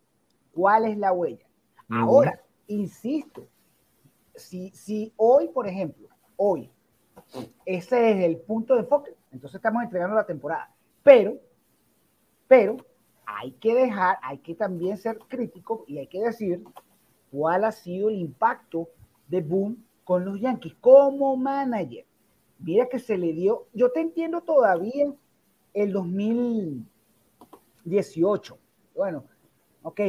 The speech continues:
Speaker 1: primer año, gana cien juegos. Pierde en casa la serie divisional contra los Medias Rojas de Boston.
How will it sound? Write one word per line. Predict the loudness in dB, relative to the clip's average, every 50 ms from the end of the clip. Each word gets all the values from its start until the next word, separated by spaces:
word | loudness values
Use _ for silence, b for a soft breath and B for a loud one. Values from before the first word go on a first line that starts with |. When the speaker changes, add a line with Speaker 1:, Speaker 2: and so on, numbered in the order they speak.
| -4
Speaker 1:
primer | -4 -6 -4 -2 -2 0
año, | 0 0 -2 -4 -6 -10 -14 _ _
gana | -18 -16 -14 -14 -14 -14
cien | -12 -10 -8 -8 -6
juegos. | -4 -4 -4 -4 -6 -6 -10 _ _ _ _ _ _ _ _ _ _ -8
Pierde | 2 4 6 6 6 6 4 2 0 0
en | 0 0
casa | 2 2 2 2 4 2 0 2
la | 2 2 2
serie | 0 2 2 2 2 2 2 0
divisional | -2 -2 -2 -4 -4 -6 -6 -4 -2 -2 -2 -2
contra | -2 -2 -2 0 0
los | 0 0 -2
Medias | -2 -2 -2 -2 -2 -4
Rojas | -4 -2 -2 -2 -2
de | 0 2
Boston. | 2 2 2 0 -4 -12 _